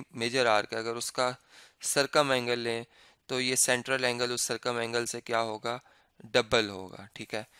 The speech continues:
यानी यहाँ पर स्टेटमेंट में आएगा डबल,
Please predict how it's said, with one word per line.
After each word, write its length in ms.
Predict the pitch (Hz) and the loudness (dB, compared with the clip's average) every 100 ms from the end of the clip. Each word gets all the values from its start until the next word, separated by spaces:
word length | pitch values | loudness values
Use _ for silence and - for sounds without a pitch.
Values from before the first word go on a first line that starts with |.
| - - - | -20 -18 -10
यानी 180 | 113 117 | -6 -2
यहाँ 200 | 117 117 | 0 0
पर 460 | - 123 123 - _ _ | 2 2 2 -2 _ _
स्टेटमेंट 600 | - - 123 113 123 117 | -8 -2 -2 -2 -2 -2
में 140 | 117 113 | 0 2
आएगा 420 | 107 107 120 131 _ _ | 2 0 -4 -6 _ _
डबल, 540 | - - 113 104 110 | -14 -2 -2 2 0